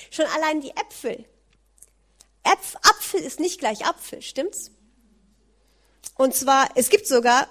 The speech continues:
man schätzt, dass es weltweit mehr als dreißigtausend, dreißigtausend Äpfelsorten gibt. Da hab ich gedacht, „Das ist der Hammer.“ Das war mir nicht bewusst. M-, dreißigtausend. Ich hab deswegen auch noch mal geguckt, weil man's kaum glauben kann.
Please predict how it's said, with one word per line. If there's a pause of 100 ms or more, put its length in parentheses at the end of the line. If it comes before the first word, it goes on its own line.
man
schätzt,
dass
es
weltweit
mehr
als (300)
dreißigtausend, (380)
dreißigtausend
Äpfelsorten
gibt. (760)
Da
hab
ich
gedacht,
„Das
ist
der
Hammer.“ (440)
Das
war
mir
nicht
bewusst. (500)
M-, (320)
dreißigtausend.
Ich
hab
deswegen
auch
noch
mal
geguckt,
weil
man's
kaum
glauben
kann.